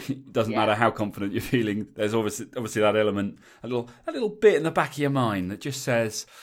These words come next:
Speaker 1: "Ooh, but what if?"
Speaker 2: Would, would you rather be playing Australia or Wales this weekend?
Speaker 1: Genuinely, I don't feel like either team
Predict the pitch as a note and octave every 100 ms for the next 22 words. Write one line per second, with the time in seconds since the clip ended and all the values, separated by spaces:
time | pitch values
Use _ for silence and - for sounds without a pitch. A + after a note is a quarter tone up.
0 | - _ A#2+ A#2 G2+ F2+ F2 F2 G2 G2
1 | F2 D2+ - _ _ _ _ _ _ D4
2 | - B3 D#4 A3+ D4+ E4 D#4 C4+ F#3+ D3+
3 | - D#3 D3+ D3 - D3+ D3+ C#3+ C#3 C#3
4 | B2 G#2 G2+ - G2+ A2+ F#2 A2+ G2 F2+
5 | _ _ _ _ _ _ _ _ _ _
6 | - G#3 A3+ G#3+ G#3 G3 G#3 B3 - -
7 | _ _ _ _ C#3+ D3 D3+ D3+ - -
8 | C#3+ B2 A#2 - C3+ B2+ B2 A2 B2 G#2+
9 | F#2 F#2 F#2